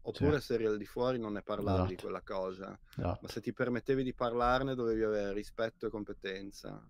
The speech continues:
Speaker 1: ed è questo
Speaker 2: Chiaro.
Speaker 1: che in un certo senso ha preservato quella cultura fino a un certo
Speaker 2: Sì.
Speaker 1: punto,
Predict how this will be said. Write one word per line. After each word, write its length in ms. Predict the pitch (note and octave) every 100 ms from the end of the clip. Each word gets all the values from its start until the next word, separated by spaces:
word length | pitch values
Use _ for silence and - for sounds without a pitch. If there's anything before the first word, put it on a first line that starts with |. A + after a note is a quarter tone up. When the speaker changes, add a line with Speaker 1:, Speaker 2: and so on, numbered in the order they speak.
| -
Speaker 1:
ed 120 | G#2+
è 60 | G#2+
questo 340 | A#2+ F2+ G#2+
Speaker 2:
Chiaro. 20 |
Speaker 1:
che 200 | - G#2+
in 120 | G#2 G#2
un 80 |
certo 320 | G#2 G2+ - G#2+
senso 640 | - G#2+ G#2+ - G#2 G2 - - - -
ha 160 | - C#3
preservato 640 | - A2+ - A#2 A#2 G#2+ A2+
quella 220 | A2 G#2+
cultura 480 | - G#2+ - D3 F#3
fino 180 | E3 C3
a 40 |
un 60 | A2
certo 300 | A2+ - F#2
Speaker 2:
Sì. 80 | F#2
Speaker 1:
punto, 560 | G2 F#2+ - B2 F#3